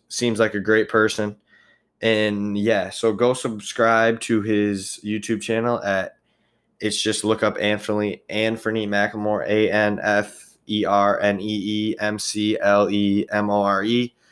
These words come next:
because, I don't know, he just, he's a good guy. He was a hard worker. He still is.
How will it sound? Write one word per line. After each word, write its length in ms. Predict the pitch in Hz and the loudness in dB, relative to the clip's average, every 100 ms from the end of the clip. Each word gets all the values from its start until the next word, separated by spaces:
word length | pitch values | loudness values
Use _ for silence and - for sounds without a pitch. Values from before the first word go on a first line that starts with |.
| _ _ | _ _
because, 880 | 107 101 110 104 101 101 98 - - | -8 0 2 4 4 2 0 -8 -2
I 40 | 113 | 0
don't 80 | |
know, 100 | 107 | 2
he 120 | 104 107 | 0 0
just, 180 | 107 | -2
he's 220 | - 127 110 | -2 0 2
a 20 | |
good 220 | 117 110 | 2 4
guy. 420 | 113 110 110 110 - _ - - _ _ _ _ | 4 4 2 0 -6 _ -18 -18 _ _ _ _
He 200 | - 110 | -4 -2
was 220 | 104 101 | 0 0
a 40 | |
hard 220 | 104 110 110 | 4 4 6
worker. 480 | 107 107 107 104 | 4 4 2 0
He 180 | 104 107 | 0 -4
still 320 | 101 - 110 | -6 0 0
is. 360 | 104 104 107 - | 2 0 -4 -10